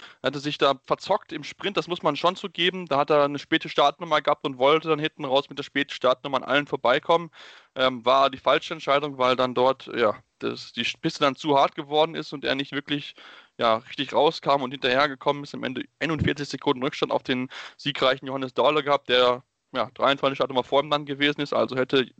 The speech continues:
Johannes Dingesbö sich eine Reihe vorher, also eine Gruppe vorher ausgesucht, dann wäre es besser gewesen als jetzt die, die er sich da hinten rausgenommen hat.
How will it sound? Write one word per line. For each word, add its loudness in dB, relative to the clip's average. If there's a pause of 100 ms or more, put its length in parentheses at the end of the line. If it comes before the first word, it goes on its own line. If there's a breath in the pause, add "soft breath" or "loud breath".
Johannes 0
Dingesbö -8
sich -8
eine 2 (460 loud breath)
Reihe 4
vorher, 4
also 2
eine 0 (140)
Gruppe 0
vorher 2
ausgesucht, 0
dann 0
wäre 2
es -4
besser -6
gewesen -4
als -4
jetzt -4
die, -2
die -6
er -2
sich -4
da -4
hinten -2
rausgenommen 0
hat. 2